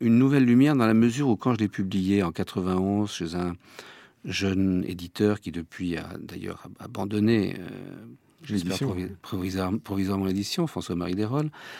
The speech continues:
Speaker 1: euh, il s'agissait, en fait, de republier sous la forme d'un vrai livre une petite nouvelle qui n'avait paru que dans une, dans un catalogue et à laquelle ce, ce jeune éditeur s'était intéressé.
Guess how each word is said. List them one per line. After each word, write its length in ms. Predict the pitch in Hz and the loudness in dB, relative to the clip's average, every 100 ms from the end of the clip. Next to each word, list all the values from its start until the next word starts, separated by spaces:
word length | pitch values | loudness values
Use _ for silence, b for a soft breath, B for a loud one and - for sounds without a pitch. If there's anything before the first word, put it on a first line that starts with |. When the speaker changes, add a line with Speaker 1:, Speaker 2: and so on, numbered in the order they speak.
| B B B - | B B B 2
Speaker 1:
euh, 520 | 110 104 101 101 104 - B B B | 4 6 6 4 2 -2 B B B
il 160 | 123 113 | 0 2
s'agissait, 800 | - 147 117 120 - 170 175 175 | 6 6 6 0 0 2 2 2
en 120 | 120 | 0
fait, 440 | 120 - 180 180 - - | -4 0 -2 -2 -18 -16
de 560 | 110 127 127 107 101 - 92 _ _ | -10 2 4 4 2 -6 -18 _ _
republier 680 | 123 120 143 139 101 92 113 | 0 2 2 0 0 2 2
sous 140 | 156 101 | 2 -2
la 80 | |
forme 220 | 92 113 90 | -2 0 0
d'un 100 | 90 | -2
vrai 160 | 90 | -2
livre 400 | 90 101 139 143 - - | 0 0 0 -2 -6 -4
une 140 | 107 | -2
petite 300 | 95 120 139 | -2 -2 0
nouvelle 400 | 101 92 95 123 | 2 2 2 0
qui 100 | 131 | -2
n'avait 220 | 92 87 87 | -4 -2 -2
paru 240 | 92 101 | -4 -4
que 100 | 104 | -6
dans 380 | 90 - 87 87 | -6 -8 -10 -10
une, 500 | 90 82 82 69 69 | -10 -10 -10 -12 -10
dans 180 | 90 90 | -10 -8
un 60 | |
catalogue 640 | 87 101 92 90 98 127 143 B B B B | -4 -4 -2 -2 -2 -2 -4 B B B B
et 260 | 110 107 107 | 0 2 2
à 80 | 101 | 0
laquelle 340 | 101 98 123 131 | -4 0 0 0
ce, 300 | - 98 98 | -2 -2 -2
ce 160 | - | -4
jeune 140 | 101 107 | 0 2
éditeur 280 | 92 135 | 2 0
s'était 480 | - 92 - 107 95 | -2 -6 -2 -2 -2
intéressé. 600 | 95 98 87 - - 87 | -4 -2 -4 -4 -6 -8